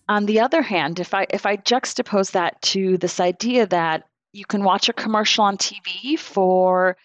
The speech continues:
some very rich and creamy ice cream and have these products right at your fingertips that might, in fact, be not so beneficial to your health,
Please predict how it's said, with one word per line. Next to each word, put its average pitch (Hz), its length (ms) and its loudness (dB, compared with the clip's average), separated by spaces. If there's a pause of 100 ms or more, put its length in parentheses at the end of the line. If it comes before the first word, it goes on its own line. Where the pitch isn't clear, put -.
(400)
some 180 560 -2
very 202 520 2
rich 190 760 0
and 175 280 -4
creamy 196 680 0
ice 185 380 -2
cream 143 420 -2 (680)
and 170 420 0 (320)
have 190 560 -2
these 185 340 -8 (200)
products 226 760 0 (320)
right 220 220 0
at 233 160 0
your 190 100 -2
fingertips 240 680 -2
that 175 200 0
might, 202 440 -2
in 240 120 -4
fact, - 420 -4
be 247 120 -4
not 349 380 0
so 277 260 0
beneficial 208 720 0
to - 200 -6
your 175 140 2
health, 180 480 0